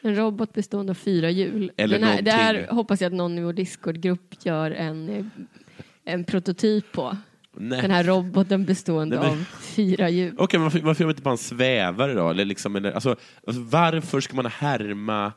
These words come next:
Speaker 2: varför, varför ska man härma
Speaker 1: För att det ser
Speaker 2: djur?
Speaker 1: coolt ut.
Speaker 2: Men varför, vem bryr sig om det ser coolt ut? Du ska väl ha
Speaker 1: All-,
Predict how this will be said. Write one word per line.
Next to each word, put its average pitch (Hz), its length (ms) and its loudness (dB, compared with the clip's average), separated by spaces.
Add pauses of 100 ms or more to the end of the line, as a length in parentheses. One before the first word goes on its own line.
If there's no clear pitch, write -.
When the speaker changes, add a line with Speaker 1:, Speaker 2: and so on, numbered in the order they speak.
(320)
Speaker 2:
varför, - 260 -6
varför 131 140 -4
ska - 120 -10
man 123 140 -2
härma 104 760 -4
Speaker 1:
För 233 80 -4
att 214 40 -4
det 226 80 -2
ser 240 400 -2
Speaker 2:
djur? 269 180 2
Speaker 1:
coolt 269 440 0
ut. 175 140 -2
Speaker 2:
Men 165 80 2
varför, 165 280 0
vem 151 200 -2
bryr 151 200 2
sig 147 80 -8
om 143 40 -10
det 143 60 -2
ser - 120 -8
coolt 185 340 -2
ut? 101 80 -2
Du 110 80 2
ska 110 140 -4
väl 117 100 -4
ha 113 240 2
Speaker 1:
All-, 110 60 -2